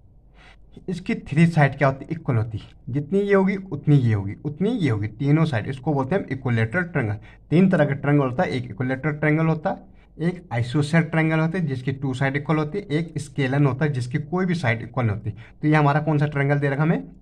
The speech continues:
इक्विलेटरल ट्रायंगल। मीन्स ये सिक्स है तो ये भी सिक्स है, ये भी सिक्स सेंटीमीटर होगा, ये भी सिक्स सेंटीमीटर होगा, ये भी क्या होगा? सिक्स सेंटीमीटर। इसको हम कहते हैं इक्विलेटरल ट्रायंगल। ओके, हमें इसका क्या निकालना? पैरामीटर निकालना। पैरामीटर क्या होता है?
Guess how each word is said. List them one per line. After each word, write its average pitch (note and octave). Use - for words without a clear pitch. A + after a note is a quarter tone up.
इक्विलेटरल C#3+
ट्रायंगल। A#2
मीन्स G3
ये D3
सिक्स F3
है G3
तो C3
ये A2+
भी A2
सिक्स -
है, G2+
ये C3
भी A#2+
सिक्स D3+
सेंटीमीटर D#3
होगा, E3+
ये E3
भी A2+
सिक्स B2+
सेंटीमीटर D#3
होगा, F3
ये C3
भी B2+
क्या C3
होगा? D3+
सिक्स D3
सेंटीमीटर। A2
इसको A#2
हम B2
कहते C3
हैं -
इक्विलेटरल C3
ट्रायंगल। G#2+
ओके, D#3
हमें F3
इसका F3
क्या D#3
निकालना? D3
पैरामीटर A#2
निकालना। B2
पैरामीटर G3+
क्या G3
होता F3+
है? B3+